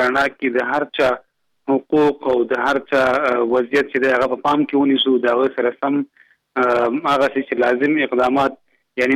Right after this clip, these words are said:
موږ خو زموږ پروسه یوه غیر رسمي پروسه ده، دا رسمي پروسه نه ده. غیر رسمي یعنی ټریک ټو ډیپلوماسي ده، ټریک، آه، ټریک ټو ډیپلوماسي غیر رسمي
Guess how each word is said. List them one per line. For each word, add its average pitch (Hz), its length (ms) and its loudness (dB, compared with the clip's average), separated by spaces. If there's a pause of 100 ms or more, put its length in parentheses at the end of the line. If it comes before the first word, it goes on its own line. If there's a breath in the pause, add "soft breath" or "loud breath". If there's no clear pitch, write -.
موږ 190 200 2
خو 170 120 2 (180)
زموږ 175 200 0 (200)
پروسه 139 360 2
یوه 135 200 4 (100)
غیر 165 180 4 (120)
رسمي 143 420 -2
پروسه 123 400 0
ده، 117 80 2
دا 139 180 0 (100)
رسمي 139 280 -2
پروسه 123 480 -2
نه 117 140 0
ده. 104 80 0 (520 loud breath)
غیر 170 200 4
رسمي 160 480 0
یعنی 147 260 2
ټریک 135 300 0
ټو 170 200 2
ډیپلوماسي 131 600 0
ده، 127 80 2 (140)
ټریک، 127 200 0 (180)
آه، 120 320 2 (480 soft breath)
ټریک 135 200 0
ټو 151 60 0 (100)
ډیپلوماسي 139 640 0
غیر 143 220 2
رسمي 143 240 -2